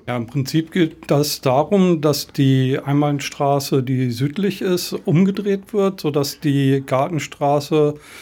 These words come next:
einmal vom Norden her und einmal vom Süden her auf den Kreisel zuläuft.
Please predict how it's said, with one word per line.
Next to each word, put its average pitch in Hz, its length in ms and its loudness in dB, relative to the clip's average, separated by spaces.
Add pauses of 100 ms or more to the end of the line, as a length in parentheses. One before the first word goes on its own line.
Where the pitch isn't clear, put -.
(200)
einmal 143 600 2
vom 135 260 0
Norden 151 340 2
her 170 480 0
und 135 260 -2
einmal 139 260 -2
vom 135 220 0
Süden 135 280 0
her 139 160 2
auf 131 240 -2
den 123 460 0
Kreisel 151 500 0
zuläuft. 196 580 -2